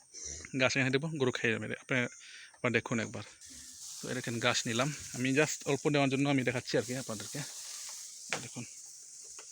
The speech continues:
এ দেখুন ঘাস, এ দেখুন কীভাবে খাচ্ছে। এ দেখুন, এ দেখুন,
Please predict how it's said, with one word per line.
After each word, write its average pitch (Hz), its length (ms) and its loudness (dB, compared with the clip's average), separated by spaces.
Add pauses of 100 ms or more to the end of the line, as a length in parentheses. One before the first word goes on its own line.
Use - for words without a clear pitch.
(760)
এ - 40 -14
দেখুন 117 300 -6 (440)
ঘাস, - 300 -2 (1500)
এ - 40 -2
দেখুন 123 280 2 (200)
কীভাবে 120 200 2
খাচ্ছে। - 340 0
এ - 360 -2
দেখুন, 113 280 -4 (1400)
এ 127 80 -2
দেখুন, 123 220 -10